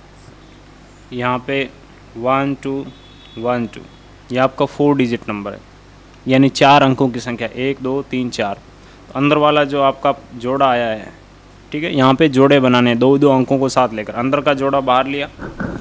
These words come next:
इसके आधार पर हम एक ऐसी संख्या का चुनाव करेंगे जिसका खुद के साथ multiply करने पर जो value आ रहा है वो आपका ट्वेंटी फ़ोर से छोटा रहना चाहिए। जैसे हम फ़ाइव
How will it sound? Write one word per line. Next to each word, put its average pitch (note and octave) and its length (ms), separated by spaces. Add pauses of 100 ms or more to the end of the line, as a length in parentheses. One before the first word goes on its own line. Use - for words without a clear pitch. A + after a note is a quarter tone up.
(300)
इसके D#3+ 200
आधार D3+ 300
पर E3 80
हम D#3 140
एक C#3+ 160
ऐसी C#3+ 260
संख्या E3 360
का D#3 120
चुनाव C#3 360
करेंगे C#3 340
जिसका C3+ 360
खुद C#3 260
के D3+ 100
साथ C#3 280
multiply C3 640
करने C3 300
पर B2 200
जो A#2+ 280
value C3 340
आ A#2+ 120
रहा A#2 120
है A2+ 80 (840)
वो A#2 100
आपका C3 340
ट्वेंटी C3 520
फ़ोर C3 320
से D3 300 (380)
छोटा C3 280
रहना C3 260
चाहिए। C3 260
जैसे B2 280
हम C3 120
फ़ाइव C3 280